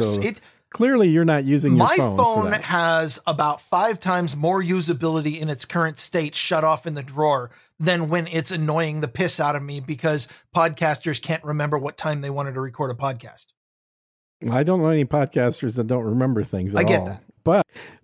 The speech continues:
Speaker 1: but I, I think, and I, if you don't wanna use your phone, that's fine, but, but I also don't think that that's typical. I think most people do use
Speaker 2: I agree.
Speaker 1: I mean, honestly, they probably use their, their
Speaker 2: But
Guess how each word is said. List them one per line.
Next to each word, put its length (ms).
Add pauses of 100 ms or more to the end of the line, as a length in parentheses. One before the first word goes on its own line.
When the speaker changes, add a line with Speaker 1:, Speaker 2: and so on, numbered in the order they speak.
Speaker 1:
but 220
I, 300
I 120
think, 300
and 100
I, 100
if 120
you 120
don't 140
wanna 240
use 200
your 100
phone, 260
that's 180
fine, 400
but, 260 (640)
but 100
I 80
also 220
don't 260
think 160
that 80
that's 240
typical. 380
I 100
think 180
most 280
people 200
do 220
use 480
Speaker 2:
I 80
agree. 420 (560)
Speaker 1:
I 80
mean, 260
honestly, 500
they 120
probably 300
use 380
their, 500
their 160
Speaker 2:
But 60